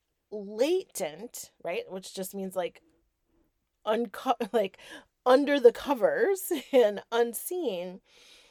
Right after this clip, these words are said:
is this underlying dynamic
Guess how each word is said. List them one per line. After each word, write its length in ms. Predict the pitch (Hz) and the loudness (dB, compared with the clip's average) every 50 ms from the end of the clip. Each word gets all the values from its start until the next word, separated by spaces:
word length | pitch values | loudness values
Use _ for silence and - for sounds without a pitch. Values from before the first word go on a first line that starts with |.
| _ _ _ _ _ _ _ _ _ _ _ _ - | _ _ _ _ _ _ _ _ _ _ _ _ -2
is 200 | 269 311 339 302 | 0 0 0 0
this 180 | 269 320 302 - - | -2 -6 -6 -4 -4
underlying 520 | - 262 262 269 285 277 247 254 240 233 240 | -4 -4 -2 0 0 0 0 0 -2 -4 -4
dynamic 840 | 240 214 214 208 214 247 320 320 185 107 82 - _ _ - - | -6 -6 -8 -8 -8 -8 -8 -8 -8 -10 -12 -14 _ _ -20 -20